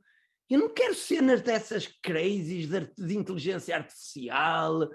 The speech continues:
e de hologramas e daqui a bocado nem precisamos de comer, basta uma pastilha.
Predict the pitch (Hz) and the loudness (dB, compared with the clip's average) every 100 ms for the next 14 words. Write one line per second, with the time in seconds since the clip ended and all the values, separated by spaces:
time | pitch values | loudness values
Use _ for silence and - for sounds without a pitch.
0 | - - - 240 214 220 208 185 131 123 | -8 -16 2 6 8 8 8 6 2 0
1 | 165 196 185 175 170 226 226 214 180 202 | 2 4 2 0 0 2 4 2 0 -4
2 | 175 202 - - 185 196 151 - 165 170 | -2 -4 -4 -4 -2 -2 -4 -6 -4 0
3 | 190 170 165 180 170 - 127 - _ 120 | 0 0 0 0 -2 -2 -8 -12 _ -4
4 | 156 208 185 180 175 | -2 0 2 2 0